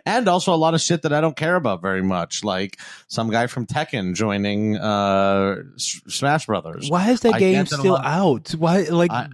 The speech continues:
Speaker 2: shouldn't they be
Speaker 1: <laughs>
Speaker 2: on a new one? Like, they keep announcing characters. Feels like it's
Speaker 1: Yeah.
Speaker 2: been, like, five <laughs> years since that game's been out.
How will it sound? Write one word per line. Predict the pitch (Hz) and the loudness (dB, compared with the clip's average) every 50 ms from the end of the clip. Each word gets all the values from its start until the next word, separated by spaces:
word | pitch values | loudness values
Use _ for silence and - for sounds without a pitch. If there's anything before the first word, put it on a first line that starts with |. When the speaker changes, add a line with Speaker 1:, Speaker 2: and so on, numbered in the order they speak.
| - | -12
Speaker 2:
shouldn't | - - 214 226 226 220 | -6 -2 0 0 2 2
they | 247 233 | 0 2
be | 208 233 | 2 4
Speaker 1:
<laughs> | |
Speaker 2:
on | 294 - 196 175 160 277 - 165 165 175 175 175 151 135 | 4 2 2 2 0 0 2 2 2 2 2 2 2 2
a | 135 139 | 2 4
new | 135 135 147 165 185 | 4 6 6 6 6
one? | 190 196 202 208 214 202 | 6 6 4 4 2 2
Like, | 185 170 170 170 | 0 0 2 2
they | 165 175 | 0 -2
keep | - - - 214 196 - | -2 -2 -4 -2 -2 -2
announcing | 185 160 156 160 165 175 175 - 190 175 160 | -2 -2 0 0 0 0 0 -2 -4 -4 -4
characters. | 160 - 160 147 160 175 175 170 - - 120 113 110 120 - - - - - | -4 -4 -4 -2 -2 -4 -6 -6 -10 -10 -12 -12 -12 -14 -16 -20 -20 -20 -8
Feels | - - 180 196 190 | -2 2 2 4 4
like | 190 180 | 4 4
it's | 185 175 131 | 4 4 4
Speaker 1:
Yeah. | 147 | 4
Speaker 2:
been, | 170 165 165 156 | 4 4 4 2
like, | 147 - - | 2 0 -2
five | - - 143 135 139 143 147 143 139 131 | -4 -2 0 2 4 4 4 4 2 2
<laughs> | 123 120 120 110 - | 0 0 0 2 4
years | 190 175 135 135 117 107 104 - | 4 4 6 4 4 2 0 -2
since | - 143 123 117 | -2 -4 -4 -2
that | - 127 123 117 | -2 -4 -2 -2
game's | 123 120 117 117 110 | -2 -2 -2 -4 -4
been | 117 113 110 110 | -6 -6 -6 -6
out. | 113 113 107 - - | -6 -6 -6 -8 -8